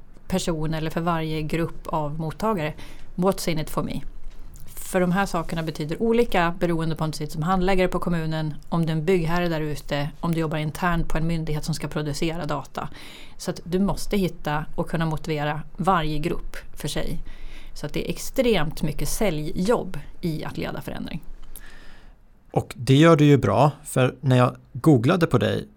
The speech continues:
Speaker 2: det här är ju inte det enda priset som du har vunnit, utan jag hittade två tidigare. Och i en av de motiveringarna så stod det projektledare som gjort det omöjliga möjligt i ett omfattande projekt. Det måste ju vara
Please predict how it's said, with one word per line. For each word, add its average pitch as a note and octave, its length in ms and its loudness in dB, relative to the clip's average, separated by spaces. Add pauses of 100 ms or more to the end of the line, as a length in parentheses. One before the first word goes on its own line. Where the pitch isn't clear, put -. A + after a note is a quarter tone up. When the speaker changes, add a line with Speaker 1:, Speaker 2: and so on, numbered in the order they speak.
(160)
Speaker 2:
det C3 240 0
här C3 280 8
är C#3+ 200 4
ju A#2+ 180 6
inte G#2 720 4 (180)
det C3 80 -2
enda A2+ 360 4
priset - 460 -4
som - 180 0
du G#2+ 80 0
har G2+ 120 2
vunnit, G#2 320 0
utan G#2+ 440 0
jag A#2+ 80 0
hittade A#2 380 0 (500)
två D#3 280 6
tidigare. A2+ 580 2 (380)
Och C3+ 200 2 (240)
i C3+ 200 0
en D3+ 240 8
av C3 260 4
de G3+ 220 10
motiveringarna G#2 720 6
så G#2+ 120 -2
stod G2+ 220 0
det G#2 200 2 (100)
projektledare C#3 800 4
som B2 160 4
gjort G#2+ 160 2
det A#2 100 4 (120)
omöjliga C3 640 8
möjligt A#2+ 640 6
i B2 100 2
ett G#2 100 2
omfattande G#2 680 0
projekt. - 440 -8 (400)
Det C3 80 -4
måste C3+ 240 2
ju C#3+ 60 10
vara C3 280 6